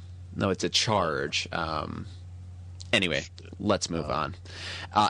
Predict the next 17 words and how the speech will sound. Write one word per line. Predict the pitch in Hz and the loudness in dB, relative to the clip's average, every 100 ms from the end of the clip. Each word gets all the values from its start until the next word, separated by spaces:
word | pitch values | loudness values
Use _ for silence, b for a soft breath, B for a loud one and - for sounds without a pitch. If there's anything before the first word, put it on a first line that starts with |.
| - | 8
at | 143 - | 6 6
C | - 170 | 4 4
J | 135 139 127 | 6 6 6
ten | 131 120 | 6 4
at | 110 | 4
twenty-two, | 110 107 95 - 101 90 | 6 6 6 6 6 4
uh, | - 87 82 82 95 | 2 2 2 0 2
not | 180 214 | 0 2
a | |
question, | - 135 87 87 | 4 4 2 2
more | 110 | 4
of | 110 | 4
a | |
comment. | - 92 87 85 - B B - | 2 2 2 -2 -4 B B -2
He | 107 | 0
says, | 104 117 101 98 - - | 4 4 4 2 -2 0
"At | 104 92 | 2 2